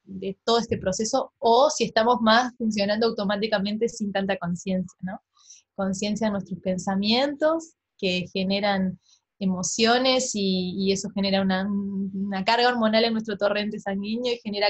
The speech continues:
cambios en la estructura biológica de nuestro bebé, desde nuestra alimentación, desde nuestro autocuidado, ¿no? Como desde nuestro pensar en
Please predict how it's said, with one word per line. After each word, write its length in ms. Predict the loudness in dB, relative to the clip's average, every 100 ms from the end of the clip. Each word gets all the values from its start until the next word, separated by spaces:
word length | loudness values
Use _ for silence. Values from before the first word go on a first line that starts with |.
| 2
cambios 320 | 2 4 2
en 60 | 4
la 140 | 2
estructura 760 | 2 -6 -14 -2 2 2 0 -4 _ _ _
biológica 640 | -6 -4 -2 -2 -2 0 0
de 80 |
nuestro 300 | -2 -4 -4
bebé, 460 | -4 -2 0 0 -2 _ _ _ _ _
desde 320 | -6 -4 0 -2
nuestra 240 | -2 -2
alimentación, 1000 | 0 0 0 -2 -4 0 4 4 2 -2 -12 _ _
desde 140 | -6 -4
nuestro 380 | -2 -2 -2 -2
autocuidado, 1200 | -4 -2 -4 0 0 4 6 6 6 4 2 -4 _ _ _ -8
¿no? 280 | -2 0 0
Como 180 | -2 0
desde 240 | 0 -2
nuestro 300 | -4 -4 -4
pensar 440 | -2 -2 0 2 2
en 240 | 0 -4